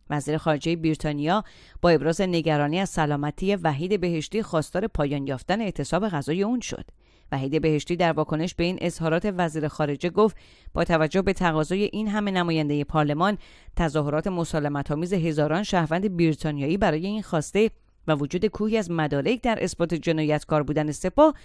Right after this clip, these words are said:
چنین پاسخی در چنین مقطعی رضایت بخش نیست.» وحید بهشتی تاکید کرد: «تا زمانی که برای جنایتکار شناختن سپاه اقدام ملموسی انجام نشه، به اعتصاب غذا مقابل وزارت خارجه ادامه می‌دم.»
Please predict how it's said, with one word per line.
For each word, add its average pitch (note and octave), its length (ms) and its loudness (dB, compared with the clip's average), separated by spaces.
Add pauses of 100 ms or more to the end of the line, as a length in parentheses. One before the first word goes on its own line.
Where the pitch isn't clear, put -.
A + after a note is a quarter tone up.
(380)
چنین G3+ 220 0
پاسخی C#4+ 440 0
در D4+ 140 2
چنین E3+ 340 -2
مقطعی G3 460 0
رضایت D3+ 460 -2
بخش D#3+ 300 -4
نیست.» - 380 -8 (460)
وحید D3+ 300 -2
بهشتی E3 300 0
تاکید F#3+ 420 -2
کرد: D#4 260 2 (380)
«تا F3+ 80 0
زمانی E3+ 340 2
که B3 100 0
برای G3+ 320 2
جنایتکار F3+ 540 0
شناختن E3+ 480 -2
سپاه A3+ 380 0
اقدام A#3+ 340 -2
ملموسی G3+ 640 0
انجام F3 400 0
نشه، A3 200 -2
به C#4+ 80 -2
اعتصاب D#3+ 500 2
غذا D3 280 0
مقابل E3+ 500 2
وزارت D3 400 0
خارجه D#3 440 0
ادامه D#3+ 320 -2
می‌دم.» - 320 -10